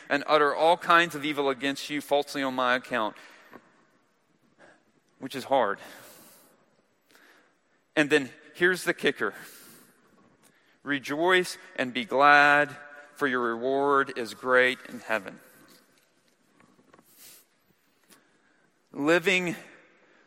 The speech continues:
with this kind of humble joy. As we look forward, it's, we can only live with this humble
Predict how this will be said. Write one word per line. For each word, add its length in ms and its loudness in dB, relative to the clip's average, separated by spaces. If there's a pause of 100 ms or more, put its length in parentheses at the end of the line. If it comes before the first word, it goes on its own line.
(200)
with 240 -2
this 180 0
kind 340 -2
of 160 -2 (220)
humble 840 -4 (680)
joy. 400 -6 (2250)
As 200 0
we 140 -2
look 180 0 (440)
forward, 640 -4
it's, 220 -6 (280)
we 120 -12
can 100 0
only 240 0
live 240 0
with 140 0
this 180 -2 (380)
humble 760 -2